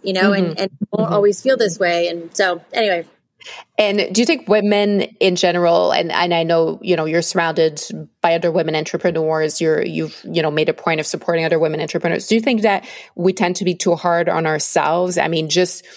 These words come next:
Speaker 2: you know, th-, th-, and, and I love that the book is called The Messy Truth. It's, it's like, you know, showing that vulnerability and you're addressing all the stuff that wasn't pretty from your,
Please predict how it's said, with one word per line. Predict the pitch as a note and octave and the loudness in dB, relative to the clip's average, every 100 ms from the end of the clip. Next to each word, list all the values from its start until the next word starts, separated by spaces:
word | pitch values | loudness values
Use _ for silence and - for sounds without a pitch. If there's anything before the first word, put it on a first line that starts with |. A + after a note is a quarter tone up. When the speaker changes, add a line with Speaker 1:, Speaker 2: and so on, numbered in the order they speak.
| - _ | -20 _
Speaker 2:
you | F3+ | -2
know, | E3 D#3+ | 0 -2
th-, | E3 - - | -4 -6 -6
th-, | - | -2
and, | G3+ F#3 | 0 2
and | G3+ | 2
I | G3 | 2
love | G3 F#3+ | 2 2
that | F3+ | 0
the | F3 | 0
book | F3+ | 0
is | E3+ | -2
called | - - D#3 E3 E3+ | -4 -2 0 2 0
The | |
Messy | D#3+ D#3+ - F3+ | 0 0 0 -2
Truth. | - F3 F3 A#3+ A3+ | -2 0 2 0 0
It's, | - E3 - | 0 0 -2
it's | F3 - | 0 0
like, | D#3 - | 0 -2
you | F3 | -4
know, | D#3 | -2
showing | D3 - E3 D#3+ E3 | -2 0 2 2 0
that | D3+ D3+ | 0 -2
vulnerability | E3+ E3 D#3+ D#3+ D#3+ D3 D#3 D#3+ D#3+ E3+ | -4 0 0 0 0 2 2 2 0 2
and | E3 D#3+ | 0 2
you're | D#3 D3 - | 0 0 0
addressing | - E3+ E3 F3 - F3 | -2 -2 0 0 0 0
all | E3+ D#3+ | 2 0
the | D#3+ | 0
stuff | - D#3+ - | 0 0 0
that | D3+ | -2
wasn't | D#3 D#3 D#3 F3 E3+ | -2 0 0 0 -4
pretty | - A3 F#3+ F#3 G#3+ | -2 0 0 -2 -2
from | G#3 F3+ | -2 0
your, | F3 E3 | 0 0